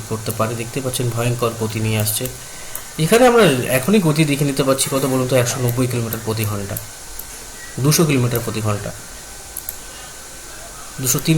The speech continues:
কিলোমিটার প্রতি ঘন্টা। বুঝতে পারছেন কতটা গতি সম্পন্ন, আরও গতি কিন্তু অ্যাচিভ করবে,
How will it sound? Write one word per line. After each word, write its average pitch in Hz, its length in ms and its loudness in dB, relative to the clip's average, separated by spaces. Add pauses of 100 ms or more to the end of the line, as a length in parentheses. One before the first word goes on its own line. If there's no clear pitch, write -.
কিলোমিটার 135 460 0
প্রতি 117 260 -4
ঘন্টা। 101 260 -2 (320)
বুঝতে 131 240 -4
পারছেন 147 240 0 (400)
কতটা 127 300 0 (100)
গতি 120 240 -2
সম্পন্ন, 117 340 -2 (2000)
আরও 147 120 2 (100)
গতি 120 240 0
কিন্তু 120 180 -2
অ্যাচিভ 113 220 -2 (100)
করবে, 110 200 0